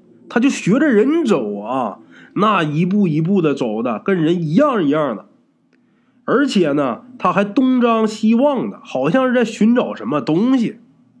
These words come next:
啊。这一下啊，这个村民第二天把他看到这情况跟大伙儿一说，好家伙，那还了得，是吗？这是要成精了，我的天哪！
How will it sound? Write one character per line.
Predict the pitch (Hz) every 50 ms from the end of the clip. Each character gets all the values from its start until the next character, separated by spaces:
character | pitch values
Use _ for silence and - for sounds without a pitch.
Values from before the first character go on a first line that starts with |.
| _ _ _ _ _ _ -
啊。 | - 123 135 151 156 147 139 - - - - - - - - -
这 | - 202 196
一 | 190 180 180 185 185 175
下 | 170 208 214
啊， | 202 180 131 127 147 156 139 127
这 | - 165
个 | 160 139
村 | 123 - - 143 139
民 | 135 120 131 147
第 | 143 143 139
二 | 139 135
天 | 131 123 127 127
把 | 123 - 107 92 92 101 107 - - - - -
他 | - - 120
看 | 117 - - 156 151 147
到 | 131 123
这 | 131 123
情 | 117 - 113 113
况 | 117 139 131
跟 | 131 123 123
大 | 117 143 135 120
伙 | 104 98
儿 | 107
一 | 117 113
说， | 107 107 104 104 104 101 - _ _ - - - _ _
好 | - - 117 120 131 135
家 | 123 127 131 113 110
伙， | 104 107 117
那 | 139 165 165 139
还 | 135 127
了 | 123 117 117 110 110 110
得， | 110 107 101 95 - - - - - - - - - - -
是 | - - 131 123
吗？ | 117 110 101 92 - - - - - - - - - - - -
这 | - - 160 156
是 | 147 151 156 156
要 | 165 170 160
成 | 156 160 - - 143 165 175
精 | 147 147 160 147 151 160
了， | 156 143 127 104 95 95
我 | 98 104 113 123 127
的 | 131 123 113
天 | - - 113 107 107 104
哪！ | 104 95 92